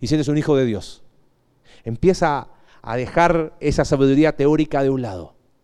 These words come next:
Empieza a acompañar acciones concretas y a través del testimonio de esta mujer, de Proverbios treinta y uno, aprender que se puede vivir una sabiduría real, concreta, genuina.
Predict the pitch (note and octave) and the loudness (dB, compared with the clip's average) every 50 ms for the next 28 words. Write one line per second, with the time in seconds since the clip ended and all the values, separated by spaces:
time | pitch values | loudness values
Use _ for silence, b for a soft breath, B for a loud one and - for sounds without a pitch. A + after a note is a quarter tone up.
0 | _ _ _ b b b b b C3 B2 - - F3 G3 F#3 - F3+ D#3+ C#3+ - | _ _ _ b b b b b -8 -8 -4 0 2 2 2 2 0 0 2 2
1 | D3+ C#3+ C#3 - D3+ D3 D#3+ F3 F3 E3+ D#3+ D3+ - - F3 E3+ E3 - - - | 2 0 2 0 0 0 2 0 0 0 -2 -2 2 2 2 2 2 0 0 0
2 | D3+ D3 - E3+ E3 D#3+ - C#3+ C3 B2 - - C3 B2+ B B B B - C3 | -2 0 0 -2 -2 -2 -2 -4 -6 -6 -6 -4 -6 -6 B B B B -4 -2
3 | C3+ - C#3+ C3+ D#3 F3 E3+ D3 D3 C#3 C3 - D3 B2+ - - D3 C#3+ D#3 E3 | 0 2 4 4 4 4 4 2 0 0 0 0 -4 -4 -2 -4 -4 0 0 0
4 | E3+ E3 D#3+ C#3+ C#3 C#3+ C3 - D3 C#3 C3 - - E2+ - - _ _ _ _ | 2 2 0 0 0 -2 -2 -4 -6 -6 -8 -10 -10 -14 -14 -18 _ _ _ _
5 | _ _ _ _ _ _ _ _ _ _ _ A#2 A2 - A#2+ A#2+ C3 C3+ C#3 B2 | _ _ _ _ _ _ _ _ _ _ _ -8 -6 -2 -2 -2 -2 -2 -4 -6
6 | - B2 A#2+ G#2+ A#2 A2 G#2 F2+ D#2 D2+ _ _ _ _ _ _ _ _ _ _ | -6 -10 -10 -8 -10 -10 -10 -12 -16 -18 _ _ _ _ _ _ _ _ _ _
7 | _ _ b b b b b b - G2+ - - A#2 A#2 A#2+ A#2 G#2+ F2+ E2 - | _ _ b b b b b b -14 -10 -6 -6 -6 -4 -4 -4 -6 -6 -8 -14
8 | _ _ _ _ _ _ _ _ _ _ _ B2 A2 - - A2+ - - - C#3+ | _ _ _ _ _ _ _ _ _ _ _ -6 -6 -4 -6 -8 -8 0 2 4
9 | D3+ D3 C#3 C3+ B2 B2 B2+ C3+ C3+ B2+ A#2+ A2 - - A#2+ A2 A2 A2 G#2+ G#2+ | 4 4 4 2 0 -2 -2 -2 -4 -4 -6 -8 -8 -6 -6 -4 -4 -4 -4 -4
10 | B2+ C3 A#2+ A#2 A2 F#2+ G2+ G#2+ A2 G2 F#2 E2 D#2+ - - _ _ _ _ _ | -2 -4 -4 -4 -6 -8 -8 -8 -8 -8 -10 -12 -14 -18 -20 _ _ _ _ _
11 | _ _ _ _ _ _ - G#2 G2+ F#2 - B2 A#2+ A#2+ - - G#2 G2 - - | _ _ _ _ _ _ -10 -8 -8 -6 -6 -6 -6 -6 -6 -8 -10 -10 -12 -16
12 | _ _ _ _ _ _ _ _ _ _ _ _ _ _ _ - A2 G#2 F#2+ F#2+ | _ _ _ _ _ _ _ _ _ _ _ _ _ _ _ -12 -10 -8 -8 -8
13 | D#2+ D#2+ D2 - | -10 -12 -16 -18